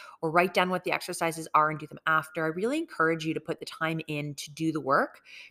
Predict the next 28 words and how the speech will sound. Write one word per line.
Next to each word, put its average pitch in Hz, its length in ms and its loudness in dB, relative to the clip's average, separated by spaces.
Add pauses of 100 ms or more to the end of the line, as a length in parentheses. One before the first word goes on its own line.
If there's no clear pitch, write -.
(200)
because 190 220 -2
that's 170 160 2
how 214 100 0
you're 220 140 2
gonna 190 180 -2
see - 160 -4
the 143 80 -10
results. - 640 -6 (520)
And 165 520 2 (540)
even 240 240 4
though 269 100 8
I'm 226 140 2
giving 185 240 2
you 175 100 2
a 160 60 2
ton 185 640 -2
of 160 100 -4
free 175 240 -4
value 156 480 2
today, 226 480 0 (380)
the 233 80 -2
transformation 208 840 -2
really 165 280 2
comes 143 680 0
from 143 680 2 (600)
doing 294 240 2
the 254 60 2
work 165 280 4